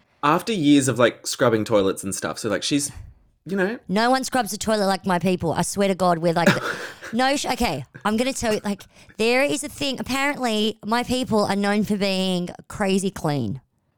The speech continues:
Speaker 2: Like,
Speaker 1: Okay.
Speaker 2: when I say no one scrubs a toilet like my people, that's what I mean. Croatians are known to be very clean.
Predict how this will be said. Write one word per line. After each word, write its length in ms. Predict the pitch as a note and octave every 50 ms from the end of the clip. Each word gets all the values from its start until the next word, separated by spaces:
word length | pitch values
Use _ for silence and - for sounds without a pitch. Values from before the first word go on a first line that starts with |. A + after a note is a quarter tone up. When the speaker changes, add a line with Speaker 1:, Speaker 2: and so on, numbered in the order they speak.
| _ _
Speaker 2:
Like, 300 | - F3+ E3+ E3 E3 E3
Speaker 1:
Okay. 160 | F#2 - - - -
Speaker 2:
when 140 | - F#3+ F#3+
I 80 | F#3 F#3
say 200 | - - G#3+ G3+
no 100 | G3+ G3
one 140 | F#3 F#3 F3+ F3+
scrubs 260 | - - F3+ E3+ D#3
a 60 | E3+
toilet 240 | - F#3+ E3+ G#2 -
like 160 | D#3 D#3+ -
my 140 | E3 D#3 D#3
people, 260 | D#3+ E3+ D3 D3 C#3+
that's 220 | C#3+ C#3+ - - -
what 80 | C#3+
I 60 | D3 C#3+
mean. 160 | C#3 B2 -
Croatians 500 | - F3+ D#3+ D#3+ E3 E3 E3 F#3 F3+ G3
are 60 | G3
known 200 | F3+ D#3+ D#3+ D#3+
to 100 | D3+ -
be 300 | C#3+ D3 C3+ C#3 C#3+ C#3+ - _ -
very 380 | E3 D3 C#3+ C#3+ D#3+ D3 C3+ C3
clean. 460 | - - C#3+ C3+ G#2+ F2+ F2 -